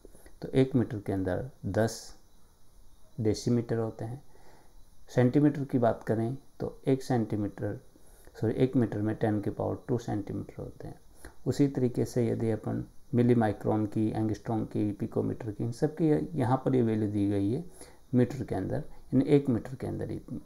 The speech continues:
इनकी क्या value होती है, how many in meters, यानी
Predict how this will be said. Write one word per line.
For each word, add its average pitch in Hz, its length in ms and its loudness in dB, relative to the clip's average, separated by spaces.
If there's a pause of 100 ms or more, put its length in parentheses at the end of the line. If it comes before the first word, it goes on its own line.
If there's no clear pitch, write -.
इनकी 127 340 -2 (520)
क्या 127 140 4
value 90 320 -4
होती - 260 -16
है, - 140 -16 (2000)
how 123 240 6
many 113 280 2
in 123 180 2 (460)
meters, 113 460 -2
यानी 110 300 2